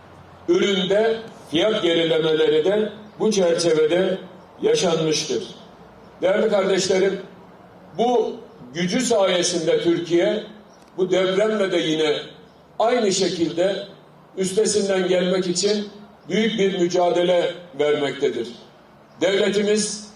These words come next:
milletimizle kucaklaşmış ve burada yapılabileceklerin en hızlı, en seri şekilde yapılması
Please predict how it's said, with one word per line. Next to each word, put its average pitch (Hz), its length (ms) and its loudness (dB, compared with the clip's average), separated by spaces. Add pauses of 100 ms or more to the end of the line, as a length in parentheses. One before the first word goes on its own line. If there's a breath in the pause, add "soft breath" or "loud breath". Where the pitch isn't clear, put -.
(280)
milletimizle 190 840 0
kucaklaşmış 165 1000 -2 (560)
ve 185 300 2 (640)
burada 180 560 2 (180)
yapılabileceklerin 175 1400 0 (140)
en 226 180 2
hızlı, 143 500 -2
en 233 300 0
seri 175 420 2
şekilde 156 720 -2 (440)
yapılması 170 880 0